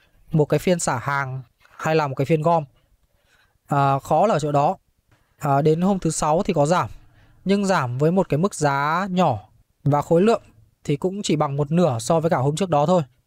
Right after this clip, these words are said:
Nên theo đánh giá của mình thì đây là một cái hành động giá, à, cũng vẫn là khả quan. Cái tỷ lệ lên vẫn rất là cao.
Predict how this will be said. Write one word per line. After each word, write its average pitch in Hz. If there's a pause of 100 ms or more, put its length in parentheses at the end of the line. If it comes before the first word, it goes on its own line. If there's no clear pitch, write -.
(400)
Nên 202
theo 208
đánh 175
giá 165
của 214
mình 156
thì 151
đây 180
là 165
một 143
cái 147
hành 151
động 139
giá, 151 (360)
à, 139 (280)
cũng 214
vẫn 233
là 190
khả 117
quan. 165 (480)
Cái 175
tỷ 175
lệ 143
lên 170
vẫn 180
rất 233
là 165
cao. 160